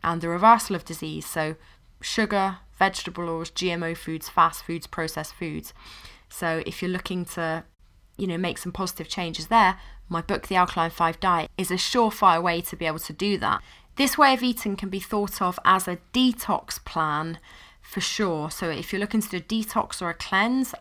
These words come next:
Alkaline Five Diet will help you do that. So you can do this diet for twenty-one days, up to a few months, and you will expect to see some good results in those twenty-one days. You can lose weight, you can improve your skin, digestion, increase energy levels on this diet,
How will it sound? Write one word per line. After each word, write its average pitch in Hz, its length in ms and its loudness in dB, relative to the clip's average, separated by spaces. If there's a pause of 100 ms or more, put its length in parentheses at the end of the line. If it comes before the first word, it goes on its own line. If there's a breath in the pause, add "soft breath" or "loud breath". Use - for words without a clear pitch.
(220)
Alkaline 170 400 4
Five 160 300 -2
Diet 165 360 2
will 156 120 -8
help 156 320 -6
you 151 60 -8
do 156 160 -4
that. 185 280 4 (360 loud breath)
So - 140 -2
you 233 180 8
can 247 160 2
do 240 200 0
this 233 180 0
diet 185 380 4
for - 120 -10
twenty-one 220 800 2
days, 185 600 2
up - 200 10
to - 120 -4
a 214 60 -2
few 247 300 -2
months, 233 540 4 (320 loud breath)
and 196 320 4
you 202 320 0
will 202 360 0
expect - 720 -2
to - 60 -14
see 175 480 -4
some 170 240 -6
good 175 240 -4
results 170 500 -2
in 185 140 0
those 165 200 -2
twenty-one 160 540 -8
days. 156 500 -6 (600 loud breath)
You 196 100 -4
can 214 240 4
lose 254 380 4
weight, 269 320 4
you 208 100 -2
can - 140 -4
improve 247 500 2
your 214 80 0
skin, 233 500 0
digestion, 202 800 0
increase 208 520 -4
energy 214 340 2
levels 226 380 2
on 220 120 2
this 220 140 0
diet, 214 540 2